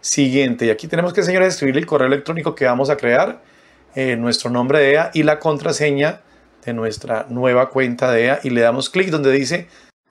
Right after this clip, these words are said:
siguiente. Luego aquí aceptamos términos y le damos donde dice crear cuenta. Y a nuestro correo, ¿cierto?, de nuestra nueva cuenta de ea, nos va a llegar un código de verificación. Chequeamos nuestro correo electrónico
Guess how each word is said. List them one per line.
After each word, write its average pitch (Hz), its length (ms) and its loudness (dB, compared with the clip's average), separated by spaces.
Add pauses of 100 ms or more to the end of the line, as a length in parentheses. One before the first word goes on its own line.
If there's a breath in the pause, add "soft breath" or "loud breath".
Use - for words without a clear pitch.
(160)
siguiente. 165 680 -2
Luego 151 240 4
aquí 156 220 0
aceptamos 143 640 -2
términos 190 560 0
y 180 80 0
le 170 120 2
damos 151 220 2
donde 147 200 2
dice 127 300 -2
crear 123 380 2
cuenta. 117 400 0 (540 loud breath)
Y 233 60 2
a 226 60 4
nuestro 208 500 2
correo, 175 580 4
¿cierto?, 147 360 -2
de 160 60 -2
nuestra 131 240 -4
nueva 131 220 -2
cuenta 147 340 2
de 120 180 4
ea, 131 200 0 (260 soft breath)
nos 123 140 -4
va 117 60 2
a - 20 2
llegar 135 160 2
un 147 80 4
código 151 340 4
de 147 100 6
verificación. 127 600 -2
Chequeamos 135 500 0
nuestro 139 280 -4
correo 123 220 -2
electrónico 190 640 0